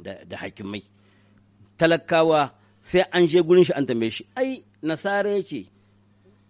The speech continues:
"Lanho fa, lanho ba abu bane wanda za ka ba da jikin jin daɗin rai."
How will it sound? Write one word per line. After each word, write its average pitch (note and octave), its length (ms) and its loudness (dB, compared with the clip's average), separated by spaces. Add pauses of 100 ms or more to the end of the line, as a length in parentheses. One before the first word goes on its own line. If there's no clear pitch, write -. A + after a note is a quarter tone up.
(580)
"Lanho D#3+ 560 2
fa, G2 160 -8 (360)
lanho E3 500 -2 (500)
ba C#3 240 -2
abu F#3 120 0
bane A3+ 200 -2
wanda F#3+ 200 -2
za E3 140 0
ka E3 140 -6
ba E3 240 0
da C3+ 180 0
jikin C3+ 340 -4
jin C3 240 -4
daɗin A2+ 380 -6
rai." A2 140 -6